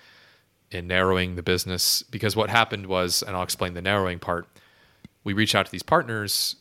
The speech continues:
and, uh, and they, they looked at what we had, and they were like, "You know, we're, we're actually really interested in the lead scoring that you can do."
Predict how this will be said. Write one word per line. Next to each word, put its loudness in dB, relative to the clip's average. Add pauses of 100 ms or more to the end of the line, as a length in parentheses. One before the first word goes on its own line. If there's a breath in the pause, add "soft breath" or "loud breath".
(200)
and, -4
uh, 0 (640)
and 0
they, 4
they 4
looked 4
at 2
what 2
we -2
had, 6
and -6
they 2
were 2
like, 0
"You 0
know, 4
we're, 4 (220)
we're 0
actually 4 (420)
really 6
interested 0
in -6
the -4
lead -2
scoring -2
that -12
you -12
can -12
do." -12